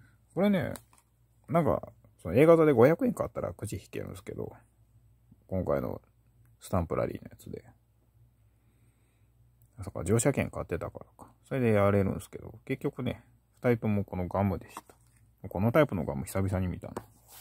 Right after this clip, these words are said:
これがね、あの、乗車券なんですよね。乗車券に見えないですけど、ちゃんと裏にこう書いてます。ね。こういう感じでね、書いてます。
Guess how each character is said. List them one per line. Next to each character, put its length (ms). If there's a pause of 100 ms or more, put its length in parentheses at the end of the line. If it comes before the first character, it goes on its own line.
(920)
こ 80
れ 60
が 120
ね、 240
あ 100
の、 240 (480)
乗 240
車 100
券 200
な 100
ん 20
で 60
す 60
よ 100
ね。 180 (2000)
乗 220
車 120
券 140
に 60
見 100
え 60
な 60
い 20
で 60
す 80
け 60
ど、 200
ち 60
ゃ 40
ん 40
と 100
裏 240
に 60 (100)
こ 180
う 40
書 80
い 40
て 180
ま 80 (2250)
す。 60
ね。 80 (760)
こ 180
う 40
い 20
う 80
感 220
じ 80 (100)
で 60
ね、 180 (680)
書 100
い 20
て 100
ま 220
す。 500